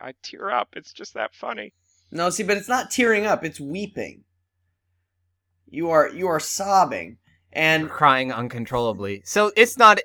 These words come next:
Speaker 3: so it's not even just like, "Ah, ha, ha." It's like you are rolling on the ground,
Speaker 2: In
Speaker 3: unable to regain control of yourself.
Speaker 2: Yeah.
Speaker 3: You're laughing so hard.
Speaker 2: No, in sorrowed agony. You don't s-, see,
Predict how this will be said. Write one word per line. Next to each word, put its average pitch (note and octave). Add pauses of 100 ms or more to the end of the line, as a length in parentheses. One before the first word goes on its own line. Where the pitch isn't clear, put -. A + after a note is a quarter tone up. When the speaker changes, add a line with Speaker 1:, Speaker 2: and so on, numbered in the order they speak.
(120)
Speaker 3:
so G3+
it's G#3
not A3
even F3+
just F3
like, F3+
"Ah, E4+
ha, C4+
ha." E3
It's F3+
like F#3
you F3
are D3+
rolling C#3
on A#2+
the B2+
ground, G#2+ (260)
Speaker 2:
In F3
Speaker 3:
unable C3+
to A2+
regain B2
control D#3
of D3+
yourself. D3+
Speaker 2:
Yeah. -
Speaker 3:
You're C#3
laughing D#3+
so F#2+
hard. D#2+
Speaker 2:
No, F3
in F3+
sorrowed G3+
agony. A2+
You F3+
don't A#3+
s-, - (800)
see, G#3